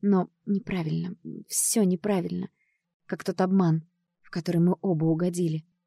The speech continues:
«Даня, нет, пожалуйста, я не хочу». Прошу, пока новый поцелуй не захватил нас и не забылась окончательно.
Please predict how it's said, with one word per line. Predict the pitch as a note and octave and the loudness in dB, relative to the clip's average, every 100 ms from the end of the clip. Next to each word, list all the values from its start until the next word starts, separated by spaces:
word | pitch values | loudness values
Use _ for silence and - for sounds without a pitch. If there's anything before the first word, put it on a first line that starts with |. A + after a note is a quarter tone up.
| _ | _
«Даня, | - F#3 E3 D#3+ | -4 -2 0 0
нет, | F3 F3 E3 | 0 0 -2
пожалуйста, | - F3+ F#3+ E3+ - F3+ | -4 -2 -2 -4 -6 -4
я | G3 | -2
не | G#3+ | -2
хочу». | G3 A3 - - G3 _ _ - | -4 -8 -8 -8 -10 _ _ -8
Прошу, | G3 F3 G3 | -4 0 0
пока | E3+ E3+ | 0 2
новый | F3+ F3+ E3 | 4 4 2
поцелуй | E3 - F#3+ F3+ | -2 -2 0 2
не | F3 | 2
захватил | E3+ - F3+ - F#3+ | 0 -4 -6 -2 0
нас | F#3+ F#3 - _ _ _ _ | 0 -2 -6 _ _ _ _
и | A#3 | 4
не | G#3+ | 6
забылась | F#3 F3+ E3+ E3 - | 4 0 0 0 -2
окончательно. | E3 F#3 F3 E3+ - F3+ F3+ | -4 -4 -4 -8 -8 -10 -12